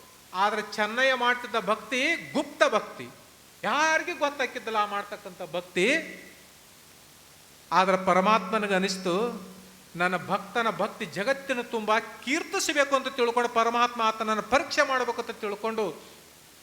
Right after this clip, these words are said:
ಪರಮಾತ್ಮ ಮನಸ್ಸು ಮಾಡಿದ. ದಿನನಿತ್ಯ ಆ ಚೆನ್ನಯ್ಯ ಆ ಕುದುರೆಗೆ ಮೇವು ತರುವಂಗ ಹೊಳಿ ದಂಡಿಗೆ ಹೋದ,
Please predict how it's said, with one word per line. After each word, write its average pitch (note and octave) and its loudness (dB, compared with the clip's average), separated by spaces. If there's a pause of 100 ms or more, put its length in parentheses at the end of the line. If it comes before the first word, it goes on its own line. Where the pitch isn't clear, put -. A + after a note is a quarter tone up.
(840)
ಪರಮಾತ್ಮ E3 -6
ಮನಸ್ಸು D3 -12
ಮಾಡಿದ. B2 -10 (2000)
ದಿನನಿತ್ಯ G#3+ 2 (720)
ಆ F#3 0
ಚೆನ್ನಯ್ಯ F#3+ 2 (260)
ಆ G3+ 0
ಕುದುರೆಗೆ G#3+ -2
ಮೇವು G#3 0
ತರುವಂಗ G#3 2
ಹೊಳಿ G3 2
ದಂಡಿಗೆ G#3 2
ಹೋದ, G3 4